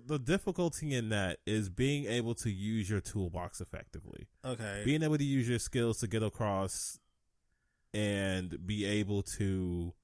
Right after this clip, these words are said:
Speaker 1: effectively traverse the areas.
Speaker 2: Okay.
Speaker 1: Uh, there'll be times where you need to really precisely know how to use your, um, your nail or your sword or whatever you wanna call it off of bouncing sub-,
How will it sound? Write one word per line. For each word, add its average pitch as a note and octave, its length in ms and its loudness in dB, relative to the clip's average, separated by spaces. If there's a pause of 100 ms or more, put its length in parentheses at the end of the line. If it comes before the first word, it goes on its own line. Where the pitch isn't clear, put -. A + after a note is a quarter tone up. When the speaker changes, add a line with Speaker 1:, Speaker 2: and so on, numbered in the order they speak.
(640)
Speaker 1:
effectively B2+ 600 2
traverse G#2 680 2
the F#2+ 240 2
areas. C#2 600 -6
Speaker 2:
Okay. A2+ 420 -4
Speaker 1:
Uh, F#2+ 40 4
there'll C#3 220 4
be C3+ 100 4
times B2 400 2
where G#2+ 100 2
you A#2+ 140 2
need A#2+ 220 2
to A#2 80 2
really A2+ 320 2
precisely G#2+ 580 0
know G2+ 280 2
how G2 320 0 (100)
to G2+ 220 2
use G2 520 2
your, F2 420 -2
um, D#2 440 -6 (340)
your G#2 160 4
nail C3 580 4
or E2 160 -6
your D#2+ 200 -6
sword A2 380 2
or G#2 40 2
whatever G2+ 220 2
you F#2+ 40 -2
wanna G2+ 140 -2
call G#2 300 -2
it F#2+ 120 -2 (540)
off G#2 240 2
of F#2+ 480 2 (300)
bouncing A2+ 500 0
sub-, A2 360 0